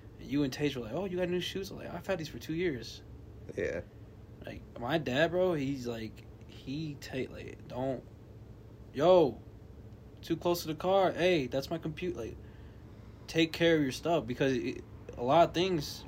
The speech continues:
Speaker 1: you take care of it, it lasts a long time.
Speaker 2: Yeah.
Speaker 1: And that, that, that goes for anything, right? Anything, not just materials, but yourself,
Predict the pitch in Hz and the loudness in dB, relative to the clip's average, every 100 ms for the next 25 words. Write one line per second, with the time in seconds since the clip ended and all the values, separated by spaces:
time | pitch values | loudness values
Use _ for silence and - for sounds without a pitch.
0 | - 127 123 151 160 175 196 214 - - | -10 -6 0 2 6 6 6 0 -4 -12
1 | - - - - - - - - - 147 | -16 -18 -18 -18 -18 -16 -16 -14 -6 0
2 | 202 214 - 120 113 - - - - - | 0 0 0 -2 -4 -10 -12 -14 -16 -14
3 | - - - - 143 180 156 175 160 139 | -4 -4 -4 0 4 6 8 6 6 -2
4 | 123 170 180 170 143 170 170 110 107 113 | 0 2 2 2 2 2 2 -2 -8 -4
5 | 127 147 - - - - - 147 160 156 | 0 0 -4 -12 -16 -12 -4 -2 -2 -2
6 | 127 139 147 139 139 - - 90 123 123 | -4 -2 0 0 -2 -4 -10 -6 -2 -2
7 | - 147 147 104 101 - - 110 - - | -2 0 2 0 -6 -12 -10 -10 -12 -18
8 | - - - - - - - - - 127 | -18 -18 -18 -18 -18 -18 -18 -12 -2 -2
9 | - 151 190 151 | 2 4 6 4